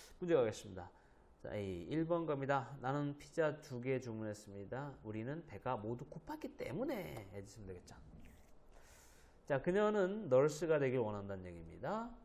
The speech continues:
음, 그녀가, 어, 그렇죠. 왜, 왜냐하면, 왜냐하면 그녀가 아픈 사람 도와주는 걸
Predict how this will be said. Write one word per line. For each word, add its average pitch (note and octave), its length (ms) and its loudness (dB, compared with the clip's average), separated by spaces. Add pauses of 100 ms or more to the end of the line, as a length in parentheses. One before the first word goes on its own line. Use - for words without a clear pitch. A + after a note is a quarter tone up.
(560)
음, A2+ 380 -8
그녀가, C3 520 -4 (120)
어, F#2+ 260 -10
그렇죠. G2 340 -8
왜, F#2 200 -4
왜냐하면, B2 680 -2
왜냐하면 A2+ 540 -8 (140)
그녀가 G#2 460 -8
아픈 G#2 220 -14
사람 G#2+ 220 -10
도와주는 F2+ 720 -14
걸 E3 280 -8